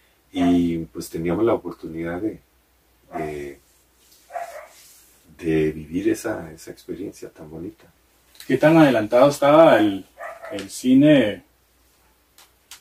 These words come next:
Speaker 2: en Europa en ese entonces, digamos, con la famosa industria norteamericana? ¿Cómo lo veías vos ya desde una trinchera tan cercana?
Speaker 1: Mira, nosotros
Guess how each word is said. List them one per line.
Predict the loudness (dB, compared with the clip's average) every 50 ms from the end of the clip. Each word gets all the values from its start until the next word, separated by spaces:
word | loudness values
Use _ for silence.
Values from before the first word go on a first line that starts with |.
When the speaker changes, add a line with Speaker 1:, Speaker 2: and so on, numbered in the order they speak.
| _ -14
Speaker 2:
en | -12 -8 -6
Europa | -4 -4 -2 2 4 4 4 4 4 2 4
en | 4 2
ese | 0 0 2 2
entonces, | 2 2 2 4 4 4 4 4 2 2 0 -2 -10 -20 _ _ _ _ _ _ _
digamos, | -8 -4 -2 -2 -2 -4
con | -6 -8 -6 -6 -6 -6 -6
la | -8 -8 -10 -10 -12 -14 -18 _ _ _ _ _ _ _ _
famosa | _ -8 -8 -6 -4 -6 -6 -4 -2 0 0 0 0 -2
industria | -2 -2 0 0 0 0 -4 -6 -6 -2 2 2 2 2 2 0 -4 _ _ _ _ _ _ _ _ _ _ _ _ _ _ _ _ _ _ -10
norteamericana? | -6 -4 -2 -2 -2 -4 -4 -6 -6 -4 -4 -4 -2 2 2 2 2 2
¿Cómo | 0 0 2 4 6
lo | 6 6
veías | 6 6 4 4 4 4 4 2 0
vos | 0 0 0 0 0 0
ya | 0 2 2 2 2 2
desde | 0 0 -2 -2 -2
una | -2 -2 -2 -4 -4
trinchera | -4 -8 -8 -6 -4 -2 0 2 2 0 -2 -4 -8 _ _ _ _ _ _ _ _
tan | -10 -10 -8 -8 -8
cercana? | -10 -12 -10 -4 -2 0 0 0 -2 -4 -10 _ _ _ _ _ _ _ _ _ _ _ _ _ _ -20 _ _ _ _ _ _ _ _ _ _ _ _ _ _ _ _ _ _ _ _ _ _ _ _ _ _ _ _ _ _ -14
Speaker 1:
Mira, | -4 0 4 6 8 8 8 6 4
nosotros | 2 2 0 0 0 2 2 0 0 -4 -12